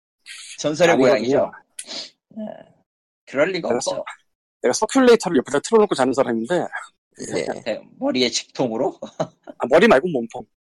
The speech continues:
Speaker 3: 음.
Speaker 1: 아, 전 몸통이 직통으로 하면은 배가 아파서,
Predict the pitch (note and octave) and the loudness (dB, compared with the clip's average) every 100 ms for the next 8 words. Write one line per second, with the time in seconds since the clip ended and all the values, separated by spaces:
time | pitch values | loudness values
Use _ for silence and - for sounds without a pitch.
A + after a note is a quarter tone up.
0 | _ _ - - G#2 - - - _ - | _ _ -20 -16 -14 -16 -18 -20 _ -6
1 | A#2+ G#2 G2+ C#3+ B2+ - - B2+ A2+ G#2+ | -6 -6 -12 -10 -8 -8 -8 -6 0 0
2 | F#2+ F#2 F2+ - G#2+ G#2+ - G#3+ - - | -2 -8 -14 -8 0 0 2 -2 -4 -14